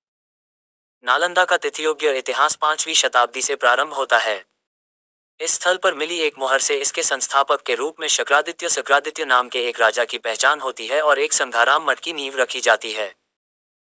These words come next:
उसे साइट पर इसकी पुष्टि चीनी तीर्थयात्री हवेनसांग के यात्रा वृतांत से होती है। औपचारिक वैदिक शिक्षा की परंपरा ने नालंदा तक्षशिला और विक्रमशिला जैसे बड़े शिक्षण केंद्रों के निर्माण को प्रेरित करने में मदद की।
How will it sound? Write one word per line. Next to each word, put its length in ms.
उसे 200
साइट 320
पर 260
इसकी 260
पुष्टि 320
चीनी 300
तीर्थयात्री 540
हवेनसांग 560
के 140
यात्रा 360
वृतांत 420
से 120
होती 300
है। 240
औपचारिक 480
वैदिक 260
शिक्षा 300
की 140
परंपरा 500
ने 140
नालंदा 420
तक्षशिला 580
और 180
विक्रमशिला 540
जैसे 300
बड़े 240
शिक्षण 380
केंद्रों 340
के 120
निर्माण 360
को 120
प्रेरित 340
करने 260
में 120
मदद 300
की। 220